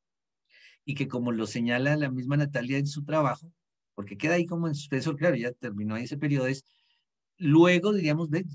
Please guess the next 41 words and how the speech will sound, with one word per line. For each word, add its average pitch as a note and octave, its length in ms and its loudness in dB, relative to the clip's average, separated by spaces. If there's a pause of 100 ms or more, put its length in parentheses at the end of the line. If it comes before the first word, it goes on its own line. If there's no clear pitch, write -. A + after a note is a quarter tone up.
porque A2+ 260 -10
ya, A2+ 340 0 (420)
diríamos, C#3 380 -2
en A#2 200 -2
el G#2 280 -4
gobierno A#2 540 0
de, C3 440 2
de G#2 120 -2
Belisario, A#2 640 -2
de B2 60 -6
ochenta G#2 320 -14
y G2 40 -4
dos, G#2 140 -4
ochenta B2+ 300 -8
y - 20 -2
seis, C#3+ 340 -4 (400)
desde A#2 380 -4
el, A2+ 320 -4
desde A2+ 280 -4
la G#2+ 380 -2
política, D#3 640 -2
alta C#3 220 -2
política, D3+ 380 -2
empiezan D3 240 2
a D3+ 60 0
percibir B2+ 440 -2
estas C#3+ 260 -4
cosas D3+ 280 -6
que - 60 -16
estamos C#3 280 -4
aquí C#3+ 160 -4
hablando, C3+ 440 0 (460)
y B2+ 60 -4
entonces C3 280 -2
dicen, D3 160 2
"Bueno, D#3+ 160 2
si - 200 -2
no B2+ 100 0
hacemos F3+ 400 0
algunos D3 400 -2
cambios, E3 640 -2